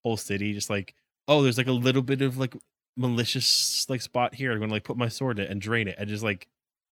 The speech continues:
be like, "Ha ha, I've taken all your dailies and your weeklies, bitch. What are you gonna do about it?"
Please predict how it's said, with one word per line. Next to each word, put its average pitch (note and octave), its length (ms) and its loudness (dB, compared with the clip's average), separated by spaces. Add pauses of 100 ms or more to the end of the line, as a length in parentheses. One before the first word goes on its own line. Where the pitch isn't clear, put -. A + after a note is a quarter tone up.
be A#2 120 2
like, A2 180 2
"Ha D3 140 4
ha, B2 340 4 (600)
I've D3+ 120 0
taken C3+ 240 0
all C3+ 220 4
your B2+ 140 2
dailies B2+ 480 2
and B2+ 240 4
your A#2 100 0
weeklies, G#2 400 -4
bitch. - 420 -6
What A2 100 -8
are - 20 -2
you F3+ 80 2
gonna G#2+ 120 0
do G#2+ 160 0
about G2 220 -2
it?" A2 120 -6